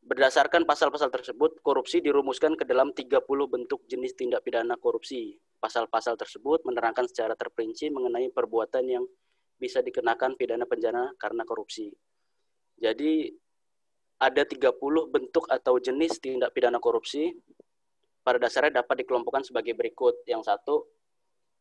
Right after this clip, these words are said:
kerugian keuangan negara yang kita bahas sekarang. Yang kedua, suap menyuap yang kita ju-,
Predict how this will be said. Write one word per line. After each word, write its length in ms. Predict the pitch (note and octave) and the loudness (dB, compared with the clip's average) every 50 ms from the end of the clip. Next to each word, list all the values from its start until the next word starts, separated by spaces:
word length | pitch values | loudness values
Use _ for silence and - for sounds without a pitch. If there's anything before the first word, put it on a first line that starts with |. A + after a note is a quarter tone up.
| _ _ | _ _
kerugian 560 | - C3+ B2+ B2+ B2 B2 B2 C3 C#3+ C#3+ D#3 | 0 0 0 0 0 -2 -2 0 0 0 0
keuangan 320 | - C#3 B2+ B2+ B2 B2 A#2+ | 0 2 4 4 4 2 0
negara 320 | B2+ B2+ B2 B2 B2+ C3 | 0 0 0 2 2 4
yang 480 | B2 A#2+ A#2 A2+ A2+ A2+ A2 G#2+ G#2 - - _ _ _ | 4 4 2 2 0 -4 -6 -6 -8 -12 -16 _ _ _
kita 240 | _ - - - A2+ | _ -12 -8 -6 -6
bahas 240 | G#2 G#2 G#2 G2+ - | -4 -4 -6 -8 -8
sekarang. 480 | - A2 G2+ G2+ A2 B2 C3+ D3 D3 C3+ | -8 -6 -4 -4 -2 -4 -4 -4 -6 -8
Yang 200 | A#2+ G#2+ A#2+ A2 | -8 -8 -8 -6
kedua, 200 | A#2 B2 C3 B2+ | -2 0 0 0
suap 320 | B2 - C3 B2 G#2 G2 | 0 0 -2 -2 0 -2
menyuap 480 | A#2+ A2+ A2 A2 A#2+ C3+ D3 D#3 - - _ _ _ _ | -4 -6 -4 0 2 2 2 2 0 -6 _ _ _ _
yang 80 | - A#2 | -12 -12
kita 240 | G#2+ A#2 - A2+ A2 | -10 -10 -10 -10 -10
ju-, 160 | A#2 A#2 A2+ | -10 -10 -12